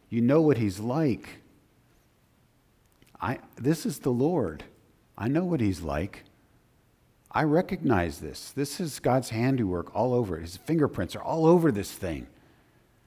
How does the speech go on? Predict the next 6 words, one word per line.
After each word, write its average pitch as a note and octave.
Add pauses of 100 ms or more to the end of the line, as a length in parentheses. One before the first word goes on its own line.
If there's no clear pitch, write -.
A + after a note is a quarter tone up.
(880)
God C3+
is B2
my G2+
friend. A2
I F#2
know B2+